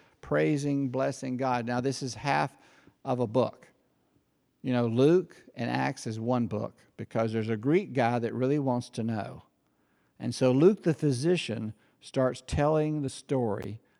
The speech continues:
line by line, step by step. And then you move over to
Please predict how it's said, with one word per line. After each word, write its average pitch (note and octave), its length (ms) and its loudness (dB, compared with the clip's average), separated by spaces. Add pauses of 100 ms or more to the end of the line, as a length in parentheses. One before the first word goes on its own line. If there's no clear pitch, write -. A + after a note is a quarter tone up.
(180)
line C3 460 0
by A#2+ 180 0
line, A2 560 -4
step - 440 -6
by A2 200 -4
step. G#2+ 500 -10 (540)
And A#2 200 -4
then B2+ 200 2
you A#2+ 100 2
move C3+ 300 2
over C#3+ 340 2
to A2+ 260 -6